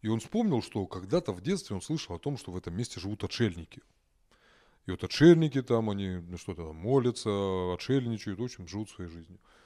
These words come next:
Приходит к ним туда внутрь, постучался, его открыли: «О, заходи», в общем. Он смотрит, а у них там праздник, пир горой. Отшельники.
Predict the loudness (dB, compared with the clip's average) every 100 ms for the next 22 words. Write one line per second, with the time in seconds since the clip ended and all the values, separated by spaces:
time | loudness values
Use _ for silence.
0 | -20 _ _ _ 2 2 4 2 2 0
1 | 0 2 2 2 2 0 0 -4 -6 -4
2 | 0 0 0 -2 -2 -2 0 4 6 6
3 | 4 0 0 2 2 2 0 0 -2 -4
4 | -6 -8 -10 -14 -20 -20 _ _ _ 0
5 | 0 2 2 4 2 2 2 2 0 -2
6 | -2 0 0 0 -4 -6 -6 -4 -6 -6
7 | -14 _ _ _ _ _ _ _ _ -6
8 | -4 0 -2 -4 -14 -20